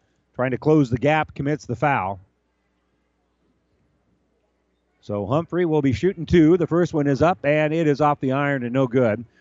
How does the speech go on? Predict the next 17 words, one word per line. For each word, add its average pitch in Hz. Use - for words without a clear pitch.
Score 190
remains 180
twenty-five 185
to 151
six. -
Silver 165
Lake 175
on 127
their 127
home 143
floor 190
has 139
the 120
lead 131
here 117
over 110
Giltner. 117